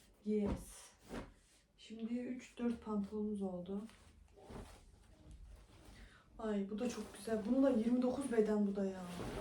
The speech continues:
Bunu da çok seviyorum, rengini, duruşunu falan. Maalesef bunu da kaldıralım. İnşallah kilo almam da giymem. Başkalarına veririm. Ama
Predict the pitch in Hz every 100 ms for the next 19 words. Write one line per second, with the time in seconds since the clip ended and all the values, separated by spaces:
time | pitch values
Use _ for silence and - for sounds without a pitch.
0 | - - - - - - - - - -
1 | 240 285 254 233 - 220 214 214 220 220
2 | 220 220 214 214 - 233 233 233 240 277
3 | - _ - - - - - - - 226
4 | 233 226 - 240 - 214 208 226 220 208
5 | 196 196 196 208 - - - - - _
6 | _ - - - - - - 262 285 285
7 | 262 277 277 285 370 311 220 247 254 285
8 | 381 - - - - - 220 208 240 233
9 | 226 233 190 190 233 - - - - -
10 | - - 233 220 269